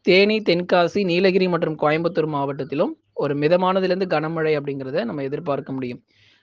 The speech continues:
ஆகவே கனமழை ஆங்காங்கே மலைப்பகுதிகள்ல விட்டு விட்டு பதிவானாலும் மற்ற இடங்கள் கோயம்புத்தூர் நகர பகுதி,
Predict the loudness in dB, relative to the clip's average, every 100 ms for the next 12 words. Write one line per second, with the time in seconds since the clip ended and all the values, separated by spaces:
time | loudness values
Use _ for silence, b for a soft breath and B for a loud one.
0 | b 2 4 4 4 2 4 4 6 4
1 | 2 2 2 2 2 4 4 4 2 2
2 | 0 0 0 0 0 -2 0 -2 -2 0
3 | 0 0 -2 -2 -2 -4 _ -2 -2 2
4 | 4 4 2 -4 -2 0 0 0 0 0
5 | 0 0 0 0 -4 -4